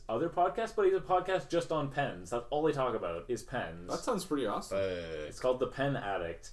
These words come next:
Speaker 3: follow him. Follow him.
Speaker 1: And
Speaker 2: <laughs>
Speaker 1: there's, you know, I assume there's an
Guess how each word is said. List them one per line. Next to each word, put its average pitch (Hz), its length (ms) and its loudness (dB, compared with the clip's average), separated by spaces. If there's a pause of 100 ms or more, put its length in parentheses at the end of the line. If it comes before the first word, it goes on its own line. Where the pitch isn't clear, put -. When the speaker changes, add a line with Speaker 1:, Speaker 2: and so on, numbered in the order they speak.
Speaker 3:
follow 156 340 6
him. 85 220 -4
Follow 95 320 0
him. 135 120 -4
Speaker 1:
And 175 120 8
Speaker 2:
<laughs> 180 60 4
Speaker 1:
there's, 190 520 8
you 202 140 -2
know, 127 420 4
I 127 120 6
assume 160 500 2
there's 131 200 4
an 123 80 0